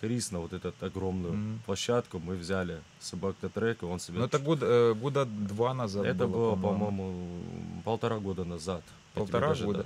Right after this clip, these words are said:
Speaker 1: так скажу.
Speaker 2: Просто, э,
Speaker 1: У меня
Speaker 2: не,
Speaker 1: до
Speaker 2: не
Speaker 1: этого
Speaker 2: два?
Speaker 1: был, у меня до этого был А четыре, и у меня еще п-, чуть позже появился Ритм ко-, где-то. Ну,
Speaker 2: Мгм.
Speaker 1: они примерно в одно время у меня появились. И первые концерты мы играли с А четыре и с Ритмом,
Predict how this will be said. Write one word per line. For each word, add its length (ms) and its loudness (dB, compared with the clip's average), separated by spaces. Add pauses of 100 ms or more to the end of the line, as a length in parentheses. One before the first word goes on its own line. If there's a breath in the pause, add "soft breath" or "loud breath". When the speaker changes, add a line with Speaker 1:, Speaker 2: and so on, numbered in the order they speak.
Speaker 1:
так 120 -8
скажу. 80 -12
Speaker 2:
Просто, 480 6
э, 360 4 (560)
Speaker 1:
У 60 0
меня 200 8
Speaker 2:
не, 60 2
Speaker 1:
до 40 10
Speaker 2:
не 60 12
Speaker 1:
этого 220 10
Speaker 2:
два? 100 8
Speaker 1:
был, 160 10 (100)
у 40 4
меня 180 8
до 100 8
этого 260 6
был 340 4 (100)
А 100 0
четыре, 600 0 (240)
и 300 2
у 60 2
меня 220 4
еще 220 2
п-, 200 -6
чуть 160 -6
позже 300 2
появился 460 0
Ритм 300 -4 (360)
ко-, 120 -4
где-то. 340 -2
Ну, 120 6
Speaker 2:
Мгм. 60 10
Speaker 1:
они 160 4
примерно 380 2
в 100 -2
одно 160 2
время 260 0
у 40 -2
меня 180 -4
появились. 540 -8 (380 loud breath)
И 40 -2
первые 380 10
концерты 500 6
мы 160 6
играли 300 6
с 160 -2
А 140 4
четыре 420 -2
и 40 0
с 140 -2
Ритмом, 300 -4